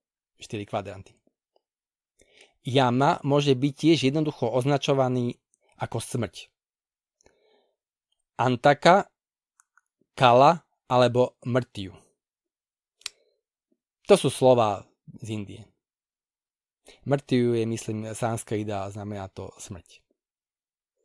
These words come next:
Smrtiu. Boh je vďaka svojej zodpovednosti za dobré rozhodovanie na základe záznamov o skutkoch človeka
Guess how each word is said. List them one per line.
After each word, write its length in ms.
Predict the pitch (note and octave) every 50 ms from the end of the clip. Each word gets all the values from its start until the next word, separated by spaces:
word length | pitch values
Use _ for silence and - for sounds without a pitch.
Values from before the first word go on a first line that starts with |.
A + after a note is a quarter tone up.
| - _
Smrtiu. 540 | - - - G#2+ G2+ - _ - E2+ - _ _ _ _ _ _ _ _ _ _ _ _ _ _ _ _ _ _ _ _ _ _ _ _ _ _ _ _ _ _ _ _ _ _ _ - _ _ _ _ _ _ -
Boh 240 | A2 D3+ F3 G3+
je 80 | G3 D#3+
vďaka 320 | A#2+ A#2+ D3 C#3+ - C3
svojej 320 | - - C#3 C#3+ C3+ A#2 G#2+
zodpovednosti 880 | A#2 - - C3 A#2 A#2 A2+ A2+ B2 A#2+ - - - D3+ D3+ D3+ B2
za 80 | B2 A#2
dobré 320 | A2 C#3 D3+ D#3 D#3+ C3+
rozhodovanie 800 | A2 G#2+ G#2 G2+ A2 A2+ G#2+ A2 G#2+ A2 A2 A2+ A#2 A#2+ C3 C#3 - - - - -
na 80 | B2+ A#2+
základe 480 | A2 C3 D3 C#3+ - D#3+ C3+ B2 A#2
záznamov 640 | G#2 A2 A2 A2+ C3+ D3+ D#3+ D3+ C3 B2+ A#2+ A#2+ -
o 80 | - A2+
skutkoch 560 | - - C3+ B2+ - - - G#2 G2+ - - - -
človeka 640 | - G#2+ G2+ G2 A2 G#2 - - B2+ C#3 D#3 -